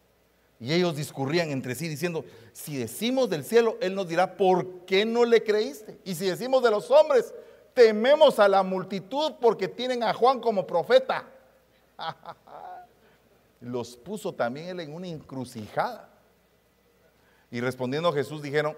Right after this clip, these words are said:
"No sabemos". Él a su vez les dijo, "Tampoco yo os diré con qué autoridad hago estas cosas". Vaya, pues. O sea,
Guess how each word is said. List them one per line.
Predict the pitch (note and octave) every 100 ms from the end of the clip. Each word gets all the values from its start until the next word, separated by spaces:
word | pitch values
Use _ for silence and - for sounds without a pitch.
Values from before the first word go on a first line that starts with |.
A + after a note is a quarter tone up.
| -
"No | D3 F3+ C4+ C#4
sabemos". | A#3+ A3 G3 B2+ - - - _ _ _ _ _ _ _ -
Él | F3+ G#3+ A3+
a | D3
su | C#3+ C3 B2
vez | D#3
les | D3 B2
dijo, | C3+ B2 A2+
"Tampoco | C#3 B2+ F#3+ F#3+ D#3+
yo | D3+
os | D#3
diré | C3+ C#3
con | C#3 A2+
qué | B2+
autoridad | A#2 G#2 G#2
hago | G#2+ G2+
estas | - F2+
cosas". | _ - _ _ _ _ _ _ _ _ F#4 - - _ _ _ _ _ _
Vaya, | G#2 A#2 E2+ C2+ - -
pues. | G2 - - - - _ _ _ _ _ _ _ _ _ _ _ _
O | F#2
sea, | - G#2+